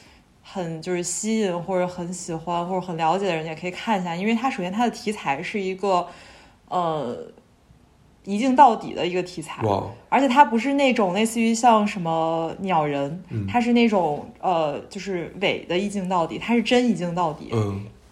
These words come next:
Speaker 1: 这个电影有一百四十分钟，然后它就是发，它讲的是一个发，可能从，呃，凌晨四点半，然后到七点，就是这么一段时间发生的事儿。然后它真的就是在这个时间段，然后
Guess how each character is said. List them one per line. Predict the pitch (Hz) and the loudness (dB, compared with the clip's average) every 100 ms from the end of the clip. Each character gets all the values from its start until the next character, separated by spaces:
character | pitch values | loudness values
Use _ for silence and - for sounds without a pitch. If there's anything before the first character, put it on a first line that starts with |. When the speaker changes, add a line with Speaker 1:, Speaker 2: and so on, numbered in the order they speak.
| _ _ _ - | _ _ _ -14
Speaker 1:
这 | - 240 | 0 4
个 | |
电 | 240 | 6
影 | 202 | 4
有 | 170 | 2
一 | 233 | 4
百 | 170 156 | 4 4
四 | - 254 | 0 -2
十 | 180 | -2
分 | 175 156 | -6 -6
钟， | 156 147 143 - - - | -4 -4 -4 -12 -20 -8
然 | - | 0
后 | 185 | 0
它 | 202 | 2
就 | 220 214 | 2 4
是 | 196 | 2
发， | 190 220 - | 4 2 2
它 | - 240 | -4 0
讲 | 202 151 | 2 0
的 | |
是 | 185 | -4
一 | 202 | -2
个 | 190 | -2
发， | 208 208 202 - - | 2 0 0 -12 -14
可 | 190 | -6
能 | 180 202 | -6 -6
从， | - 175 170 185 202 - - _ - - | -6 -4 -4 -6 -10 -14 -20 _ -20 -18
呃， | - 165 151 151 104 | -10 -8 -6 -8 -6
凌 | 160 220 | 0 2
晨 | 214 214 | 2 0
四 | 226 | 2
点 | 240 160 | 2 4
半， | 175 214 | 8 8
然 | 170 | 8
后 | 170 190 | 2 4
到 | 202 | 4
七 | 190 - 254 | 4 -4 -6
点， | 226 175 - 185 - | 0 0 -2 -10 -10
就 | 196 | -6
是 | 180 | -6
这 | 202 | -4
么 | 180 | -6
一 | 165 | -4
段 | 185 175 | -2 -4
时 | - | -6
间 | 160 170 | -6 -6
发 | 170 | -4
生 | 175 | -6
的 | 175 156 | -6 -8
事 | - | -6
儿。 | 156 - - - - | -6 -6 -14 -18 -4
然 | 208 | 0
后 | |
它 | 208 | 2
真 | 226 254 | 2 2
的 | 277 220 | 4 4
就 | 214 | 2
是 | 190 | 0
在 | 185 208 180 | 4 6 6
这 | 175 214 | 4 0
个 | 185 | 0
时 | 180 175 | -2 -4
间 | 190 196 | -4 0
段， | 214 202 170 151 | 4 6 6 4
然 | 160 | -2
后 | 180 175 170 | 0 0 0